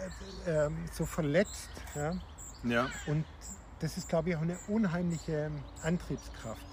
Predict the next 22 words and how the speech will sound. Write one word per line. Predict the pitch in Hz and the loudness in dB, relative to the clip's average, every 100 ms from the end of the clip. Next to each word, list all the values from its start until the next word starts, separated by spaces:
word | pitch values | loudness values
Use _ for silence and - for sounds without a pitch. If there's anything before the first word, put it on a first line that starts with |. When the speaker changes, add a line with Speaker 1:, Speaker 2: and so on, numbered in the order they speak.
| - - - - - - | -12 -12 -14 -14 -12 0
Speaker 1:
ähm, | 143 139 131 139 131 - - - - - - | 2 2 0 -4 -6 -10 -14 -14 -14 -12 -4
dies-, | 135 - - | -4 -4 -4
diese | 135 - 131 127 | -4 0 -2 -2
Verletzlichkeit, | - 139 160 - 175 135 - 143 131 135 | -2 0 0 -2 -6 -6 -6 -2 -2 -2
dieser | 143 - 170 170 | -4 -2 -4 0
Unmut, | 147 175 139 104 - - | 2 4 2 0 -6 -10
ja? | 120 139 143 - - - - - - 180 160 202 175 | -8 -6 -8 -12 -14 -14 -14 -14 -10 -10 -8 -10 -4
Wie, | 170 | 0
wie | 175 | 2
habe | 208 | 2
ich | - | -2
zu | - | -2
dir | 185 | 0
gesagt? | 175 165 170 - | 0 0 -2 -2
Dein | 160 165 | 2 4
Speaker 2:
Dein | 196 113 | 6 4
leidenschaftlicher | 110 110 120 - 123 123 113 131 | 4 4 2 0 -2 0 -2 0
Unmut. | 120 131 | 2 6
Speaker 1:
Dein | 170 160 | 8 8
leidenschaftlicher | 156 160 208 214 - 185 - 185 190 | 8 8 6 2 2 -2 0 -2 0
Unmut. | 175 190 139 127 | 2 4 2 0
Natürlich, | 160 - 220 | -4 0 0